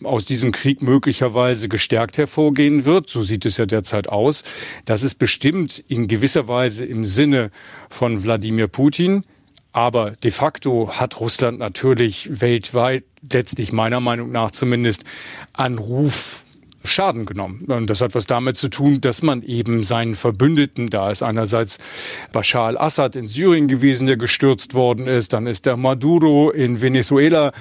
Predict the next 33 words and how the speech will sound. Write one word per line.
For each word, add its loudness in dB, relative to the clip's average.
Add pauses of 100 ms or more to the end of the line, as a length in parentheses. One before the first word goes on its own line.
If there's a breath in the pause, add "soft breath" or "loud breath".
(180 loud breath)
den 2
man 0
nicht -6
unterstützt 0
hat. 0
Iran 0
hat -6
man 0
letztlich -2
auch 0
eher 0
mit -4
Worten 0
unterstützt. 0 (540 loud breath)
Letztlich 0
hat -4
da -2
aber 0
eben 2
nichts, 0
was 0
von 0
diesen 2
Kooperationen 2
etwas -2
gebracht. -2
Und -6
insofern 0
hat, -8
glaube 2
ich, -2
dann 2
der 2